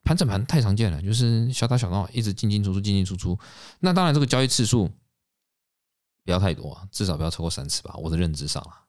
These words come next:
因为我们这样属于有点像日内波的交易方式，我把股票的概念套到期货上面，变成说我不能一直短进短出，短进短出。像我今天停损两档，我之后我就不想做了。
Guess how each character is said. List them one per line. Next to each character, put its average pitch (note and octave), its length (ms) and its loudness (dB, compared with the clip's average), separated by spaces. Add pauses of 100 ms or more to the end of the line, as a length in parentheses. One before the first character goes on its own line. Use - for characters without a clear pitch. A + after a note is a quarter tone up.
因 F#2 120 -6
为 F#2+ 60 2
我 E2+ 200 -4
们 D2+ 160 -12
这 F2+ 80 -4
样 F2+ 120 0
属 C2 220 -8
于 C2+ 40 -6
有 D2+ 60 -4
点 - 140 -8
像 D#2+ 180 -4
日 E2 140 -2
内 D#2 160 0
波 - 220 -4
的 - 40 -8
交 - 140 -8
易 - 60 -8
方 - 180 -12
式， - 100 -12
我 F2+ 80 0
把 G2 140 0
股 D2+ 160 -6
票 F2+ 140 -2
的 F2 40 0
概 E2+ 140 0
念 E2 160 2
套 D2+ 100 -6
到 D#2+ 140 -2
期 - 180 -6
货 D#2+ 140 -6
上 - 180 -4
面， D#2 160 0 (440)
变 D#3+ 120 2
成 B2 160 4
说 A#2+ 160 4
我 G2+ 160 2
不 C#3 140 0
能 G2 220 2
一 B2+ 80 -2
直 G#2 100 -4
短 F#2 160 0
进 G#2 100 0
短 E2+ 140 -2
出， G#2 80 2
短 E2+ 100 2
进 F#2 120 -4
短 C#2+ 100 -4
出。 E2 100 -8
像 A#2 140 2
我 F#2+ 80 4
今 G2 140 2
天 G#2+ 120 2
停 F#2+ 140 0
损 F2+ 100 2
两 D#2 180 0
档， C#2 200 -4
我 C2+ 60 -8
之 - 100 -4
后 D#2 60 -2
我 - 80 -4
就 F2 80 -2
不 - 40 -10
想 - 160 -8
做 D#2 200 -6
了。 - 100 -14